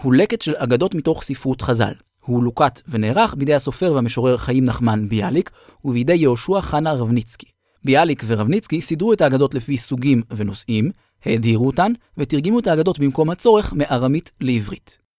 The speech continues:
הנה האגדה. מעשה ברבי פנחס בן יאיר, שהיה דר בעיר אחת בדרום,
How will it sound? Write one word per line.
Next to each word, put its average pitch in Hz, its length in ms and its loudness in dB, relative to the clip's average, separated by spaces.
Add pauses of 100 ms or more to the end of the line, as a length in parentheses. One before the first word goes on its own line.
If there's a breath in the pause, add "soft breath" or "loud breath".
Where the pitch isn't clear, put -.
(800)
הנה 185 180 4
האגדה. 131 260 2 (680)
מעשה 156 440 4 (160)
ברבי 123 300 2
פנחס 156 400 0
בן 135 160 2
יאיר, 120 340 0 (240)
שהיה 143 300 4
דר 139 380 4
בעיר 135 340 -2
אחת 120 340 -2
בדרום, 110 480 2